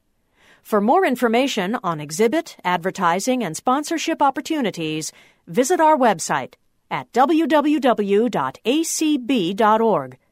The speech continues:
or contact Michael Smitherman, Exhibits, at six zero one, nine six eight, four one six four, or Margarine Beeman, Advertising and Sponsorships,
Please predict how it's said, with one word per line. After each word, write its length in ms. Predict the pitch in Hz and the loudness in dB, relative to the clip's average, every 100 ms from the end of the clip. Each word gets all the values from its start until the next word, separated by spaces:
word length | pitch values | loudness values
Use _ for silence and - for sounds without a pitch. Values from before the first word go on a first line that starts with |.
| _ _ _ | _ _ _
or 360 | 359 285 170 247 | 2 4 4 2
contact 760 | 269 285 311 226 170 208 - | 0 0 0 0 0 -2 -4
Michael 340 | 160 185 294 | -2 -2 -2
Smitherman, 640 | 311 - 277 202 165 180 269 _ _ | -4 -2 0 0 -2 -6 -8 _ _
Exhibits, 680 | 170 160 240 175 185 - - _ _ _ - | -10 -2 0 0 -4 -6 -12 _ _ _ -6
at 180 | 151 - | -6 -4
six 380 | - 339 - | -6 -8 -8
zero 380 | 190 254 277 277 | -2 0 4 4
one, 500 | 262 196 160 156 226 - _ | 2 2 0 -2 -10 -16 _
nine 340 | - 180 226 285 | -4 -2 -2 -2
six 400 | - 190 - - | -6 -8 -6 -4
eight, 300 | 160 147 - _ _ _ | -2 -4 -12 _ _ _
four 320 | - 254 294 | -2 2 4
one 260 | 254 240 247 | 2 0 0
six 340 | - 175 - | -4 -8 -8
four, 480 | - 339 214 175 247 _ _ _ _ _ - | -6 0 2 2 0 _ _ _ _ _ -2
or 200 | 208 196 | 0 2
Margarine 600 | 214 277 285 320 311 269 | 2 2 2 0 0 0
Beeman, 480 | 311 220 147 - - _ _ _ | 0 0 -4 -10 -20 _ _ _
Advertising 680 | 175 165 196 220 220 233 269 | -2 -2 0 2 2 0 -4
and 100 | 294 | -4
Sponsorships, 800 | - 247 208 170 - 180 - | 0 0 0 -6 -4 -4 -6